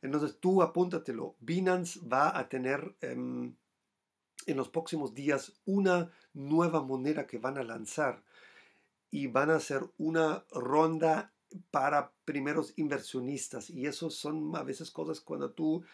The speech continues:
allá le metes con cien dólares, doscientos dólares, puedes obtener monedas que, créeme, créeme, créeme, se pueden multiplicar por mil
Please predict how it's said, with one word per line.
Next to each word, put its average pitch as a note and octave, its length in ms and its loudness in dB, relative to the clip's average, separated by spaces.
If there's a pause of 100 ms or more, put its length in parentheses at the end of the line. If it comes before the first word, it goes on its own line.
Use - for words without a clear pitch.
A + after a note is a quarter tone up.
(120)
allá C#3+ 260 0
le C#3+ 80 -4
metes C#3+ 400 -6
con - 440 -8 (380)
cien D3 400 -4
dólares, C#3 380 -4
doscientos B2 500 -6
dólares, C3 500 -2 (240)
puedes E3+ 320 2
obtener C#3+ 340 -4
monedas C#3 460 -4
que, A#2+ 260 -6 (720)
créeme, F3 540 2
créeme, E3 420 -2
créeme, D#3+ 380 -6
se - 120 -10
pueden C#3+ 240 -6
multiplicar C#3+ 680 -8
por C#3 400 -4
mil C#3 680 2